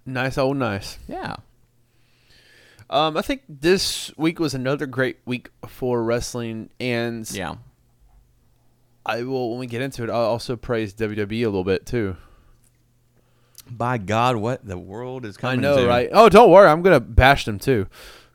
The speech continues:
Speaker 2: Okay. <laughs> Well, let's, uh, let's get into Raw 'cause there is a lot we gotta talk about this week.
Speaker 1: But
Speaker 2: and, uh,
Speaker 1: I will say this though, since I was like, "Eh," with Raw, I missed it. So later on, when I found out what happened, I went back and just saw, like, the high parts of it.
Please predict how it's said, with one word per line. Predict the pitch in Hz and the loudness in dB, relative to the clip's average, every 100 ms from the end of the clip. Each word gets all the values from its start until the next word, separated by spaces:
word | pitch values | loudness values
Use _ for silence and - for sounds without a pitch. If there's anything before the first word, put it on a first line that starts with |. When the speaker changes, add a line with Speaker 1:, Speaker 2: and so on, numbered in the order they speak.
| - | -14
Speaker 2:
Okay. | 117 131 110 - | -12 -10 -10 -10
<laughs> | - 220 - 269 - 165 113 | -4 -2 0 -2 -2 -6 -4
Well, | 135 | -2
let's, | 202 220 | -2 0
uh, | 196 170 | 0 0
let's | 202 - | -4 -4
get | 226 | -2
into | 233 269 139 | -2 0 2
Raw | 107 92 107 | 2 0 0
'cause | 123 123 | -2 0
there | 156 | 0
is | 190 | 0
a | - | 0
lot | 107 | -2
we | 110 | -2
gotta | 107 95 | -6 -6
talk | 107 92 | -6 -6
about | 92 90 87 | -6 -8 -8
this | - 90 | -10 -12
week. | 90 87 | -10 -2
Speaker 1:
But | 151 170 | 0 0
Speaker 2:
and, | 87 | -2
uh, | 87 87 87 - | -8 -10 -8 -2
Speaker 1:
I | 156 | -2
will | 170 | -2
say | - 156 | -2 -4
this | 143 127 107 - | -4 -4 -6 -4
though, | 123 117 113 | -2 -2 -4
since | - 123 - - | -8 -10 -10 -4
I | 127 131 131 | -2 0 -2
was | 131 123 131 | -2 -4 -4
like, | 110 - | -6 -6
"Eh," | 131 135 | -6 -4
with | 127 120 | -6 -2
Raw, | 131 - | 0 0
I | 113 | -4
missed | 107 110 127 - | -6 -6 -6 -4
it. | 160 - | -4 -4
So | - - 131 120 117 101 | -6 -2 0 2 0 -2
later | 104 123 | -4 -2
on, | 127 | -2
when | 117 | -2
I | 113 | -4
found | - 123 120 | -4 -4 -2
out | 98 | -4
what | 98 | -6
happened, | - 123 - 170 175 - _ _ _ _ | -6 -4 -2 -4 -6 -12 _ _ _ _
I | 123 | -8
went | 135 131 | -4 0
back | 123 131 | 0 0
and | 123 117 | -6 -10
just | 107 113 - - - | -10 -10 -12 -16 -16
saw, | - - 117 110 | -12 -6 -2 -2
like, | 107 104 _ | -2 -6 _
the | 104 | -10
high | - 113 123 | -4 -2 0
parts | 135 139 - 165 | 2 0 0 -2
of | 165 | 0
it. | 170 | -2